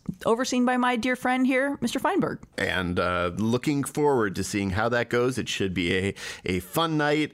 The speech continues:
Speaker 2: and I hope that Jesus and Mero are, are in a funny, lively mood. I assume they will be. Uh, anyway, that's a lot of news. The Thirteen Reasons Why news is silly, but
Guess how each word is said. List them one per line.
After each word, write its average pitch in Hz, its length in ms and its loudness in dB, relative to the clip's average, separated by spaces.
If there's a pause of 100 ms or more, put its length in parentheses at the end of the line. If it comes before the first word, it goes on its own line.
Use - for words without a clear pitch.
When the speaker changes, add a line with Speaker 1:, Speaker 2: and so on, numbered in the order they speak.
Speaker 2:
and 95 440 0
I 78 200 -2
hope - 280 -4
that 113 320 -2
Jesus 107 340 0
and 104 100 0
Mero 107 380 2
are, 92 480 0
are 87 380 0
in 156 160 2
a 147 80 2
funny, 139 360 0
lively 113 460 2
mood. 98 400 2
I - 120 -4
assume 87 360 -2
they 95 100 2
will 87 240 -2
be. 78 340 -4
Uh, 87 260 0 (360)
anyway, 120 320 2
that's 110 180 0
a 120 40 2
lot 127 240 2
of 131 80 0
news. 110 460 0
The 92 520 0
Thirteen 107 360 0
Reasons 101 320 0
Why 101 160 0
news 98 260 0
is 85 300 -6
silly, 101 420 0
but 85 380 -2